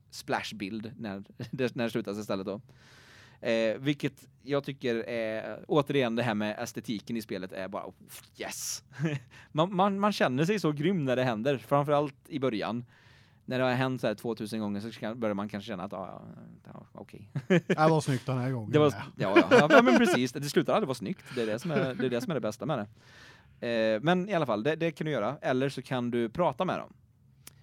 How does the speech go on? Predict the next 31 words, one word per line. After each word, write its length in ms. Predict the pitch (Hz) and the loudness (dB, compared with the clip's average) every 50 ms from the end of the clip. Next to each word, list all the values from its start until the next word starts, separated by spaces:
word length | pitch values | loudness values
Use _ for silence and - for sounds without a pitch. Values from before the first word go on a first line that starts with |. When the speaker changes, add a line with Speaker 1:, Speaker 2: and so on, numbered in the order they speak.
| - - _ | -20 -12 _
Speaker 1:
Och 240 | - 123 - - | -8 -8 -6 -6
om 100 | 143 135 | -6 -6
du 80 | 131 123 | -6 -4
pratar 360 | 120 - 175 165 143 - 170 | -2 0 0 0 0 0 2
med 200 | 170 175 151 131 | 2 4 4 4
dem 280 | 120 117 113 113 113 - - _ _ - _ _ _ _ _ _ _ _ _ - - - - - | 4 2 2 0 -2 -4 -10 _ _ -20 _ _ _ _ _ _ _ _ _ -20 -20 -20 -20 -16
så 120 | - 120 | -14 -8
kan 140 | - 123 113 | -4 -4 -2
du 160 | 110 107 107 - | -2 -2 -2 -2
antingen 460 | 151 151 - - 151 156 156 156 - - | -4 -6 -4 -4 -4 -4 -4 -6 -10 -14
s-, 180 | - - - | -18 -16 -10
eh, 300 | - - 135 123 120 - | -4 -2 0 0 0 -2
önska 220 | 135 113 - - 98 | -4 -6 -6 -8 -8
att 60 | - | -8
de 100 | 98 92 | -8 -8
går 80 | 87 | -8
med 220 | 87 90 95 95 107 | -8 -8 -8 -4 -2
dig. 180 | 160 208 247 233 - - _ _ _ _ - _ _ _ _ | -2 -2 -4 -6 -10 -20 _ _ _ _ -20 _ _ _ _
Eller 340 | - 127 120 117 113 113 113 | -2 0 0 0 0 -2 -4
så 680 | 110 - - - - 131 117 110 110 107 107 104 104 - - _ | -6 -10 -12 -8 -6 -6 -4 -4 -4 -2 -2 -4 -4 -6 -10 _
kan 360 | - - 117 110 104 101 101 | -12 -8 -8 -6 -6 -6 -8
du, 460 | 101 113 104 101 101 101 98 98 101 101 98 | -8 -8 -8 -6 -6 -6 -6 -6 -6 -6 -6
eh, 60 | 92 | -8
be 240 | 110 110 110 104 98 | -8 -6 -6 -6 -6
om 360 | 101 104 101 98 98 95 95 | -6 -8 -8 -6 -8 -8 -6
pengar 440 | - 131 113 107 107 127 175 214 190 | -4 -4 -2 -2 -2 -2 -2 -4 -4
för 140 | - - 107 | -4 -4 -4
att 120 | 104 - | -4 -4
låta 200 | 113 104 - - | -6 -6 -4 -4
dem 120 | 101 101 | -4 -2
gå. 260 | 101 110 139 180 214 | 0 0 0 0 0